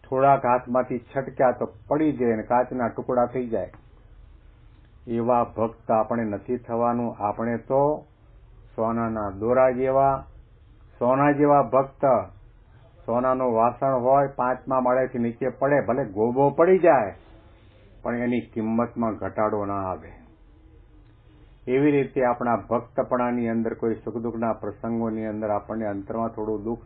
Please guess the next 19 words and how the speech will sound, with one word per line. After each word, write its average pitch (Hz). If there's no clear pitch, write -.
થાય, 131
દેહ 113
છે 147
એટલે, 107
પણ 127
નિષ્ઠામાં 156
ફેરફાર 143
ન 123
થાય, 110
સમજણમાં 151
ફેરફાર 120
ન 117
થાય, 117
સિદ્ધાંત 127
અને 120
ઉપાસનામાં 123
ફેરફાર 117
ન 120
થાય 120